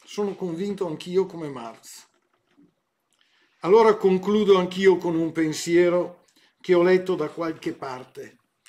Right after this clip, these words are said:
Bonaparte caduto sembrava più alto di Napoleone in piedi.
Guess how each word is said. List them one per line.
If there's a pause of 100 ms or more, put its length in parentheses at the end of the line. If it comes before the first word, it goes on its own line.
(460)
Bonaparte
caduto
sembrava
più
alto
di
Napoleone
in
piedi.